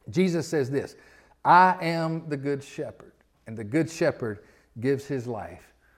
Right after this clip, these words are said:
for the sheep." Now, Psalm twenty-three tells us how he does that. Amen? All right. Now, is it possible to live with no fear or no worries, or is that just a biblical fantasy? Is that just a good preacher talk?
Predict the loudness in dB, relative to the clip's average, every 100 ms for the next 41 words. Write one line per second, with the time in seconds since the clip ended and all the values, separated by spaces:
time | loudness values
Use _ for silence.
0 | _ _ -6 -6 -8 -14 -18 -10 -10 -10
1 | _ _ _ _ -14 -8 -6 -6 -6 -6
2 | -2 -2 -2 -6 -6 -12 -10 -10 -10 -14
3 | -18 -20 _ _ _ _ -16 -12 -14 -16
4 | _ -14 -10 -10 -14 -20 -20 -10 0 2
5 | 2 0 2 2 0 0 0 0 -8 -20
6 | -4 2 2 2 0 -2 -2 -2 -2 -4
7 | -8 -6 -4 -2 -4 -6 -4 -4 -2 -4
8 | -4 -6 -6 -2 0 0 -2 -6 -6 -4
9 | -4 -6 -6 -4 -4 -4 -4 -6 -6 -6
10 | -2 -4 -4 -4 -2 -2 -6